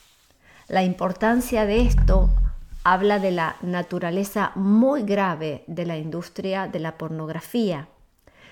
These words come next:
Y el setenta y tres por ciento de los casos de abuso sexual de menores y de menores explotados en la industria pornográfica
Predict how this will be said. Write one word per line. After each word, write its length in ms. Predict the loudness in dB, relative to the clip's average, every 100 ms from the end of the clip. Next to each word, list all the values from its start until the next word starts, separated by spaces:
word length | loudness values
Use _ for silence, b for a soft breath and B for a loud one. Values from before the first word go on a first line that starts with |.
| B -2
Y 140 | 2
el 140 | 2
setenta 560 | 0 -4 -4 -2 -2 -4
y 80 | -4
tres 260 | -2 -2
por 240 | -2 -4 -4
ciento 460 | -2 0 0 -2 -4
de 140 | -4
los 180 | -6 -8
casos 680 | -4 -2 -2 -4 -6 -6 -14
de 140 | -6 -4
abuso 420 | -2 -4 -4 -8
sexual 600 | -10 -10 -8 -4 -4 -2
de 80 | -4
menores 720 | -4 -4 -4 -4 -4 -6 -14 B B B _
y 160 | -6 -2
de 100 | -2
menores 500 | -2 0 0 0 -4
explotados 840 | -10 -8 -8 -4 0 0 0 -4
en 100 | -8
la 80 | -8
industria 460 | -8 -10 -8 -8
pornográfica 1040 | -8 -10 -8 -8 -8 -10 -10 -10 -6 -8